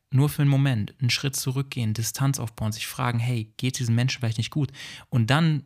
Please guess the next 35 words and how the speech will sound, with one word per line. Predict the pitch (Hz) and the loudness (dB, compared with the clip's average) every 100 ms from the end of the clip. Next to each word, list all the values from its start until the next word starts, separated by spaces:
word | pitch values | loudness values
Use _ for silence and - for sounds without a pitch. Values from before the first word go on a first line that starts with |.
| _ _ | _ _
ich | - | -8
sag | 120 | -4
nicht, | 127 117 | -4 -4
dass | 107 | -6
es | 107 | -4
immer | 110 | -6
klappt, | - 120 110 | -6 -10 -8
ne, | 110 127 | -6 -6
aber | - 110 107 110 _ _ _ _ _ _ _ _ _ - | -6 -6 -6 -6 _ _ _ _ _ _ _ _ _ -12
zu, | - 123 - | -4 -4 -4
zu | - 131 | -4 -2
erkennen, | 131 - 151 135 110 _ _ _ _ _ - - | -4 -2 2 2 0 _ _ _ _ _ -20 -6
dieser | 123 117 | -2 2
Mensch, | 127 139 131 - | 4 2 0 -4
ich, | - - | -8 -10
ich, | - | -12
ich | - 131 | -2 -2
hab | |
grad | - 123 | -2 -2
mehr | 110 | 2
Mitgefühl, | 110 147 - 147 - 113 | 2 2 0 0 0 -2
als | 104 101 | 0 -2
dass | - 110 | -4 -4
ich | 113 | -2
jetzt | 110 - | -4 0
irgendwie | 120 110 | 0 0
das | 107 107 - | -2 -2 -2
Verlangen | 107 107 117 113 | 0 2 2 2
hab, | 110 | 0
mich | 110 107 | -2 -2
zu | - 107 101 | -4 -6 0
wehren | 110 131 104 | 0 2 0
dagegen. | 98 - - - - - - - - - - _ | -4 -8 -8 -6 -8 -14 -20 -20 -20 -20 -20 _
Weil, | 123 104 104 110 | -2 0 0 -2
ähm, | 127 110 110 | -2 0 0